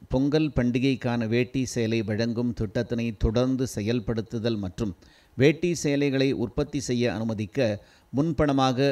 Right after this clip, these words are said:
இருநூறு கோடி ரூபாய் நிதி ஒதுக்கீடு செய்ய ஒப்பளிப்பு செய்து ஆணையிடப்படுவதாக தெரிவிக்கப்பட்டுள்ளது.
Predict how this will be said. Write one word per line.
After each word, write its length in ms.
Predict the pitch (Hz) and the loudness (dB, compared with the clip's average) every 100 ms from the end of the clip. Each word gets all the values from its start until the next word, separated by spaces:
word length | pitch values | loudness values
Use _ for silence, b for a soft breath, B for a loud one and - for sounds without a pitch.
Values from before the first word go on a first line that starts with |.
| - | 2
இருநூறு 400 | 123 139 151 151 | 0 4 4 4
கோடி 260 | 135 131 123 | 2 2 2
ரூபாய் 280 | 127 127 127 | 2 2 2
நிதி 260 | 120 127 135 | 0 2 2
ஒதுக்கீடு 560 | 113 131 - 135 123 | 2 0 -2 -2 -2
செய்ய 260 | 117 110 117 123 - b b | -2 0 2 2 -2 b b
ஒப்பளிப்பு 540 | 117 104 151 151 147 | -4 2 2 2 0
செய்து 340 | 139 117 113 123 107 | 0 0 2 0 0
ஆணையிடப்படுவதாக 920 | 113 123 120 110 92 101 104 104 110 127 | 0 0 -2 -4 -4 -4 -2 -2 -4 -4
தெரிவிக்கப்பட்டுள்ளது. 840 | 107 104 98 110 107 95 98 104 | -4 -4 -6 -8 -8 -6 -2 0